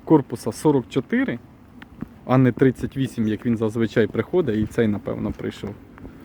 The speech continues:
Да, тридцять вісім, як ви бачите. Тридцять вісім. Його можна розвернути на сорок чотири,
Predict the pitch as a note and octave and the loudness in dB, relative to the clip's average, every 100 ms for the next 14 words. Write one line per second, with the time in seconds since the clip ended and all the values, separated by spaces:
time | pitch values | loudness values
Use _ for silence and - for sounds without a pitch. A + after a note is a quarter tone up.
0 | - - - - - C3 C3+ - - - | -18 -18 -18 -16 -2 0 0 -4 -12 -12
1 | - C#3 - C3+ - A2 - G#2+ G2+ F#2+ | -4 -4 -4 -8 -6 -6 -4 -6 -6 -8
2 | G#2 G#2 G2+ - - - - - - - | -10 -8 -10 -10 -16 -14 -16 -20 -20 -20
3 | - - - - - - - - - - | -20 -20 -20 -20 -20 -20 -20 -20 -18 -2
4 | B2 - A2+ A2+ - F#2+ B2 D#3 E3 C#3+ | -2 -2 -6 -8 -8 -4 2 2 4 2
5 | B2 B2 A#2+ A#2+ B2+ B2+ A#2 - A2 C3 | 2 0 -2 -2 -2 -2 -4 -4 -2 -2
6 | - A#2+ A2+ - - B3+ C#4+ | -2 -4 -4 -8 -4 -2 -2